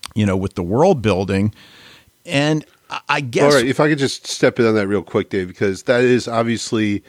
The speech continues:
Speaker 2: when you have a show like this, you know, getting people to buy into the world is, that's, like, super important. That's, like, the, probably the main task that you have to accomplish with episode one.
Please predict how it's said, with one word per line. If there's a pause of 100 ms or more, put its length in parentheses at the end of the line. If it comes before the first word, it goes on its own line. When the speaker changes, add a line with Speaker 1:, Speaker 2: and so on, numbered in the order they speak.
(320)
Speaker 2:
when
you
have
a
show
like
this, (760)
you
know, (100)
getting
people
to
buy
into
the
world (300)
is, (520)
that's,
like, (220)
super
important.
That's,
like,
the, (280)
probably
the
main
task (420)
that
you
have
to
accomplish (960)
with
episode
one.